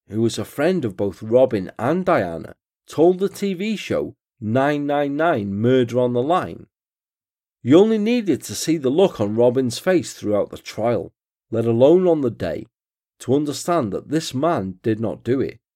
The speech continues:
This man is not capable of doing it." Now, since his conviction more than a decade ago, Robin Garbutt has continued to protest his innocence.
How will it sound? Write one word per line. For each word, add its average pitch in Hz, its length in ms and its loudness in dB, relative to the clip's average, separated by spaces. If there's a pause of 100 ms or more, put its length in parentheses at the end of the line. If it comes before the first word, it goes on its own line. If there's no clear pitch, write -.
(260)
This 160 280 -2
man 127 420 -6 (140)
is - 140 -12
not - 240 -4
capable 120 560 -4
of 101 140 -6
doing 90 260 -10
it." 82 140 -18 (3250)
Now, 120 100 0
since 190 320 0
his 220 180 -6
conviction 190 680 -2
more 127 220 6
than 127 140 -2
a 127 60 0
decade 165 500 -2
ago, - 320 -6 (460)
Robin 165 320 6
Garbutt 175 460 0
has 101 140 -6
continued 139 680 -2
to 123 100 -8
protest 120 500 -8
his 80 160 -10
innocence. 90 680 -12